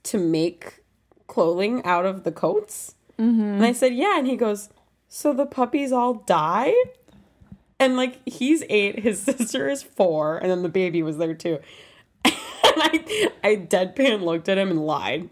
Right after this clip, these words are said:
Speaker 1: I said, "Nope, they all live." <laughs>
Speaker 2: Don't, do they die?
Speaker 1: Well, the, the Dalmatians themselves that are part of the Hundred one Dalmatians story don't die,
Speaker 2: Oh.
Speaker 1: but it's the fact that Cruella wants, like, she would kill them
Speaker 2: Oh
Speaker 1: to
Speaker 2: my
Speaker 1: do
Speaker 2: gosh.
Speaker 1: it. Like, that's the whole point.
Speaker 2: Disney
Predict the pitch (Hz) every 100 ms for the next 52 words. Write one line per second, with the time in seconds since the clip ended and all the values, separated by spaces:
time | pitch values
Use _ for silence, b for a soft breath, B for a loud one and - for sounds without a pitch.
0 | - - 202 190 214 262 262 - - 196
1 | 202 190 175 160 185 - - - - -
2 | - - - - - - - 240 240 -
3 | 226 202 208 202 190 147 190 330 262 262
4 | 277 226 240 208 254 254 302 330 226 214
5 | 240 240 185 190 185 175 214 180 185 180
6 | 180 180 170 170 170 160 - 143 165 202
7 | 214 240 240 262 262 - 180 156 220 214
8 | 208 220 190 170 180 226 180 175 156 123
9 | - _ _ 180 147 165 127 - - _
10 | - 185 - - 190 180 - 175 87 -
11 | - _ _ 214 208 202 185 165 156 202
12 | 208 208 - 208 190 190 185 - 208 190
13 | 247 -